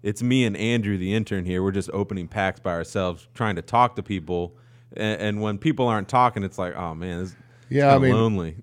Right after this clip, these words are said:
Speaker 1: <laughs>
Speaker 2: well, you gotta, you also gotta think, it happens in my room sometimes too, but you're, you're talking about breaking during the day.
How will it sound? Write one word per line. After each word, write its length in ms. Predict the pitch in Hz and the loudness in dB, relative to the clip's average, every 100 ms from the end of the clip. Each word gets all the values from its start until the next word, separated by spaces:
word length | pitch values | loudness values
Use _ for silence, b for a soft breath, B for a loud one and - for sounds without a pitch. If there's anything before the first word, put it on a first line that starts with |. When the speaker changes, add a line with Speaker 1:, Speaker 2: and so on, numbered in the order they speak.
| 113 | -12
Speaker 1:
<laughs> 200 | - 110 | -12 0
Speaker 2:
well, 240 | 120 123 117 | 4 6 6
you 120 | 120 | 6
gotta, 520 | 127 123 107 - 113 - | 8 8 8 2 0 -6
you 200 | 127 147 | 2 6
also 220 | 139 127 | 6 6
gotta 180 | 120 107 | 4 2
think, 280 | 131 123 110 | 2 2 2
it 260 | 123 127 143 | 2 6 6
happens 240 | 127 120 | 6 4
in 40 | |
my 120 | 117 117 | 4 4
room 180 | 117 | 4
sometimes 440 | 104 117 107 101 - | 2 0 2 0 2
too, 200 | 127 117 | 4 4
but 180 | 95 104 | 2 0
you're, 240 | 117 127 | 0 0
you're 120 | 123 | 0
talking 200 | - 110 101 | 4 4 4
about 160 | 95 | 2
breaking 300 | 107 107 104 | 2 2 0
during 160 | 101 92 | 0 0
the 80 | 90 | 0
day. 320 | 104 95 | 0 0